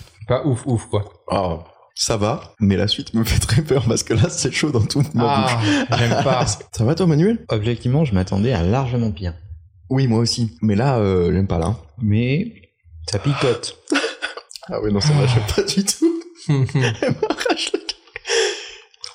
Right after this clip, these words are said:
Speaker 3: T'as un peu l'impression qu'on t'a pété dans la gueule.
Speaker 2: Je commence à avoir les larmes, là.
Speaker 3: Ça chauffe.
Speaker 2: Ah, c'est chaud. Je vais finir mon poulet. <coughs>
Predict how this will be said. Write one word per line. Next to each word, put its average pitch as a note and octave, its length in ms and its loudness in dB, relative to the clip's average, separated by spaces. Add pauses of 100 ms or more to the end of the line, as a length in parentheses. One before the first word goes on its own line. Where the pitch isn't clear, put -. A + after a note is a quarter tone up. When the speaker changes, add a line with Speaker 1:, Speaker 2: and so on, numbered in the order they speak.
(500)
Speaker 3:
T'as B2 100 2
un A#2 80 0
peu F3 120 -2
l'impression E3 400 0
qu'on - 140 0
t'a A#2+ 140 0
pété C3+ 300 -2
dans C#3 100 2
la A2+ 100 2
gueule. G2+ 340 0
Speaker 2:
Je A#2+ 160 2
commence C3+ 260 2
à A#2+ 60 0
avoir G#2 140 0
les G#2 80 2
larmes, G#2+ 220 0
là. E2 140 0
Speaker 3:
Ça A2+ 160 -2
chauffe. - 360 -6 (100)
Speaker 2:
Ah, - 180 0
c'est A#2+ 180 -2
chaud. B2+ 380 -2 (140)
Je G#2 120 -2
vais G2 60 2
finir B2+ 240 2
mon A#2 100 0
poulet. G#2+ 220 -8 (100)
<coughs> - 0 -